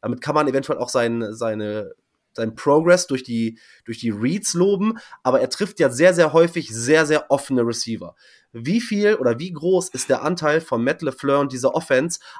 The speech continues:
auch ein wirklich gutes Scheme rund um John Love aufzubauen, das ihm die Möglichkeit gibt, den ersten oder zweiten Read einfach schnell zu treffen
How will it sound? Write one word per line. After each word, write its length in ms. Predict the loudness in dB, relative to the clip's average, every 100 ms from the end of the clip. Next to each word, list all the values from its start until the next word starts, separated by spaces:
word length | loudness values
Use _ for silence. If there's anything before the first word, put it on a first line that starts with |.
| 0
auch 200 | 0 4
ein 340 | 2 2 2
wirklich 360 | 0 0 -4 -8
gutes 640 | -6 -2 -2 -2 -2 -2
Scheme 380 | -2 -2 -2 -4 -10 _ _ _
rund 380 | -2 0 0 -2
um 380 | -2 0 0 -2
John 260 | 2 4 4
Love 340 | 4 4 2 -2
aufzubauen, 760 | -2 -2 -2 -4 2 4 4 0 -10 -10
das 160 | -4 -2
ihm 120 | 0
die 100 | 2
Möglichkeit 680 | 4 4 4 0 0 0 2
gibt, 280 | -2 -4 -8 -18 -10
den 140 | -2
ersten 300 | 0 0 0
oder 180 | 0 0
zweiten 400 | 0 0 0 -2
Read 240 | -6 -6
einfach 260 | -6 -6 -6
schnell 300 | -4 0 0
zu 120 | -2
treffen 460 | -4 -4 -2 -6